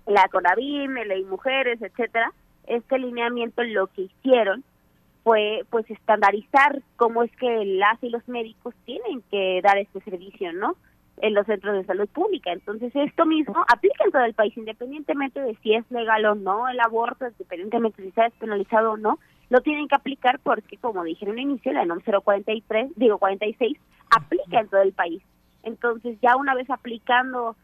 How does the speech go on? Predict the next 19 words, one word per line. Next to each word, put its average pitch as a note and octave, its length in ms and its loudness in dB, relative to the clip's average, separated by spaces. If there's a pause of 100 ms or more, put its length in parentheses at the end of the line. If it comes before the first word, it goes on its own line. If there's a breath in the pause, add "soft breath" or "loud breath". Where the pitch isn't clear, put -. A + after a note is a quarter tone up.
(200)
este A#3 340 -4
lineamiento, B3 600 -6
pues, G3 260 -4 (380)
debe A#3 200 6
de A#3 60 6
haber G#3+ 280 2
un, A3+ 280 -4
una, A3+ 720 -2
una A#3+ 220 -4
manera A3 240 -4
estandarizada G#3+ 720 -2
de G#3+ 140 -6
que, - 320 -4
de F3 120 -2
que - 120 -8
los F#3 100 -2
centros G#3 240 -6
de G3+ 80 -2
salud G#3+ 300 4